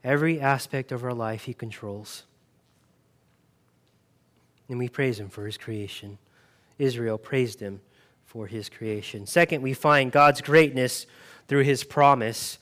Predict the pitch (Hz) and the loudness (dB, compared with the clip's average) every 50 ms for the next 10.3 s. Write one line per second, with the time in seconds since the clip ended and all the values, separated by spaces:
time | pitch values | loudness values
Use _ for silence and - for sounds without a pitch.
0 | _ - - - - - _ _ - 139 143 143 147 135 131 - 147 151 151 151 | _ -20 -20 -20 -20 -20 _ _ 4 6 6 6 6 4 0 2 4 6 6 6
1 | 131 135 131 127 - - - 135 131 135 123 - - - - 147 139 127 113 110 | 4 0 -2 -2 -4 -4 -2 0 0 0 0 -2 -4 -2 2 2 2 2 2 -2
2 | 104 - - - - - _ _ _ _ _ _ _ _ _ _ _ _ _ _ | -4 -6 -10 -14 -16 -18 _ _ _ _ _ _ _ _ _ _ _ _ _ _
3 | _ _ _ _ _ - - _ _ - 196 196 185 170 156 135 - 175 170 175 | _ _ _ _ _ -20 -20 _ _ 6 6 8 8 6 4 2 4 6 6 8
4 | 170 165 147 143 139 139 135 135 147 156 170 180 170 156 151 143 131 123 127 131 | 6 6 4 4 2 2 4 6 6 6 8 6 6 4 4 4 4 2 0 -4
5 | 127 - - 180 180 165 165 151 143 135 135 139 151 160 165 156 143 143 131 139 | -2 4 6 6 6 6 6 4 4 2 2 4 4 4 4 4 4 2 4 4
6 | 147 165 170 165 - 131 110 117 110 101 104 - _ _ _ - 160 160 - 160 | 6 4 4 2 0 -4 -4 -4 -6 -8 -10 -14 _ _ _ -2 -2 0 2 2
7 | 139 127 113 101 98 101 - _ - - - - - - - - - - - _ | 2 2 2 0 -2 -6 -12 _ -20 -20 -20 -20 -20 -20 -20 -20 -20 -20 -20 _
8 | _ - 147 143 143 143 151 165 185 190 185 170 156 143 139 131 139 165 180 185 | _ 0 2 4 6 8 8 8 10 8 8 6 6 6 4 4 4 4 4 4
9 | 185 175 156 156 151 143 143 131 - - - - 175 170 175 196 190 - - - | 4 2 2 4 2 2 0 -2 -4 -6 -4 2 4 6 6 6 4 2 0 -2
10 | 139 127 131 131 - | 0 0 0 -2 -6